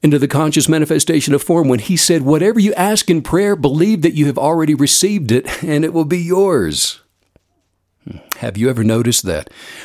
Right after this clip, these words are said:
what the world calls miracles, they most often occur among people who are bold about the universe,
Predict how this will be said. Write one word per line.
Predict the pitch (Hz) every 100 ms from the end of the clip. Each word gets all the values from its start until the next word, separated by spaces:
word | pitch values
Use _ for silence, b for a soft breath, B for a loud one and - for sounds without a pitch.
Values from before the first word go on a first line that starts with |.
| B
what | 123 123
the | 107
world | 104 127 123
calls | 117 117 117 120 98
miracles, | 104 101 120 131 143 156 151 - - B B B B B B _
they | 110 107 101
most | 110 104 127 -
often | 143 156 - 113
occur | - - 135
among | 120 120 110
people | - 127 131 110 92
who | 104 98
are | 92 87 80 80 _ 117
bold | 85 123 175 220 147
about | 117 -
the | 113
universe, | 87 82 78 76 - -